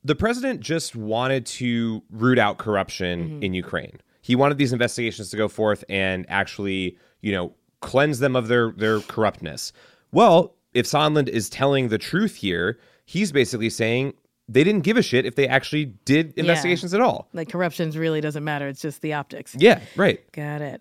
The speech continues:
Speaker 2: Uh, well, the afternoon had more testimony, this time from Laura Cooper, the Deputy Assistant Secretary of Defense for Russia, Ukraine, and Eurasia. Uh, I'm sure she just confirmed Trump's assertion that there was no quid pro quo. Everybody went home early so that they could rest up for, to watch the debates, right?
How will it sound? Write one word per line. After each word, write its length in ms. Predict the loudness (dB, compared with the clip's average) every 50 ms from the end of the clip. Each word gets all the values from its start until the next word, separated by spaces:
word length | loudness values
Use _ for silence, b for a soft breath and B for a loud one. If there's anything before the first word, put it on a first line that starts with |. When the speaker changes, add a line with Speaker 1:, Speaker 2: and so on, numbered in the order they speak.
| -4
Speaker 2:
Uh, 240 | -2 0 0 0 0 0
well, 200 | 2 2 2 0
the 120 | 0 0
afternoon 440 | 0 0 0 0 0 0 0 0 0
had 240 | 0 -2 -2 -2 0
more 260 | 0 0 2 0 0
testimony, 640 | 0 -2 -6 -4 -6 -6 -6 -6 -4 -2 -2 -2 0
this 200 | 0 -2 -4 -4
time 280 | -4 -4 -4 -4 -4
from 220 | -4 -6 -6 -4 -4
Laura 180 | -4 -4 -6
Cooper, 480 | -6 -4 -4 -4 -2 -2 0 0 0 0
the 100 | -2 -2
Deputy 360 | -4 -4 -4 -4 -6 -6 -6
Assistant 400 | -6 -6 -8 -10 -10 -10 -12 -10
Secretary 460 | -10 -10 -10 -10 -10 -8 -8 -8 -8 -8
of 80 | -10
Defense 320 | -12 -12 -10 -10 -12 -12 -12
for 120 | -12 -8
Russia, 400 | -6 -4 -4 -4 -2 -2 -2 -2
Ukraine, 520 | -2 -4 -6 -8 -8 -8 -6 -6 -6 -6
and 240 | -8 -10 -10 -10 -10
Eurasia. 720 | -8 -8 -8 -8 -4 -2 0 0 0 -2 -2 -2 -2 -2 -4 B B B B B B B
Uh, 260 | 0 2 4 4 2 0 0
I'm 400 | 0 2 2 4 4 2 2 0
sure 240 | 2 2 4 4 4
she 160 | 4 2 0
just 220 | 0 0 -2 -2 -2
confirmed 420 | -4 -4 -2 0 0 0 0 -2
Trump's 220 | -2 -4 -4 -4 -4
assertion 460 | -4 -2 -2 -2 -2 -2 -4 -4 -4
that 100 | -4 -4
there 80 | -4
was 100 | -6 -4
no 240 | -4 -2 0 0 0
quid 160 | 0 -2 -4
pro 180 | -2 -2 -2 -2
quo. 340 | -2 -2 -2 0 0 0 0
Everybody 340 | -2 -2 -2 -2 0 0 -2
went 160 | -2 -4 -6
home 320 | -6 -6 -4 -4 -6 -6
early 400 | -6 -4 -4 -4 -2 -2 -4 -4
so 100 | -6 -6
that 140 | -8 -6 -6
they 120 | -6 -6
could 140 | -6 -6 -6
rest 260 | -6 -6 -8 -8 -8
up 160 | -10 -10 -10 -10
for, 240 | -12 -12 -12 -12 -10
to 120 | -8 -8
watch 200 | -8 -8 -10 -10
the 60 | -12
debates, 280 | -12 -12 -12 -12 -10 -10
right? 160 | -10 -10 -10